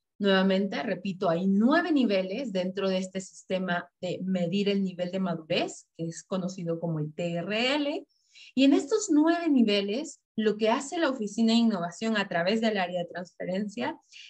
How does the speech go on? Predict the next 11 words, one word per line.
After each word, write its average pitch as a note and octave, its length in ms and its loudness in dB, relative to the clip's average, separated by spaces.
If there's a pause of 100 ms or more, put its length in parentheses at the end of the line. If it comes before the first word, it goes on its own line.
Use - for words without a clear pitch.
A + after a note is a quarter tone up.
(140)
es B3 340 2 (180)
brindar A#3+ 1000 6
a G3 100 -2
la F3+ 140 0
comunidad F#3 580 -2
universitaria G3 1300 2 (1040)
diferentes, C#4+ 1120 2
eh, F#3 640 2
programas, G#3+ 800 2
ya D#4 180 2
sea A#3+ 400 -4